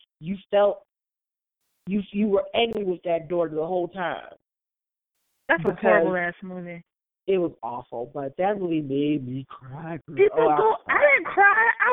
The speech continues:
Speaker 2: was like, "You stupid bitch. This is what
Speaker 1: Mm-hmm.
Speaker 2: happens. This is what happens. You tried to play black people to the left, and look at you, you got played."
Speaker 1: That's my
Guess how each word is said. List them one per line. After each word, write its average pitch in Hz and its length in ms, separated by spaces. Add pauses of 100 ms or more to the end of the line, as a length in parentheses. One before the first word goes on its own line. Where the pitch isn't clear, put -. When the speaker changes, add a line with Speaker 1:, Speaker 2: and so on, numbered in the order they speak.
(100)
Speaker 2:
was 403 140
like, 453 320
"You 381 180
stupid 247 500
bitch. 349 340 (360)
This 370 180
is 339 120
what - 100
Speaker 1:
Mm-hmm. 302 160 (240)
Speaker 2:
happens. 202 360 (300)
This 349 160
is 359 80
what 349 220
happens. 302 540 (200)
You 311 120
tried - 180
to 277 160
play 311 180
black 302 280
people 277 260
to 302 120
the 254 120
left, 294 320
and 262 100
look 294 200
at 277 120
you, 269 120
you 240 80
got 262 320
played." 277 480 (640)
Speaker 1:
That's 494 320
my 480 100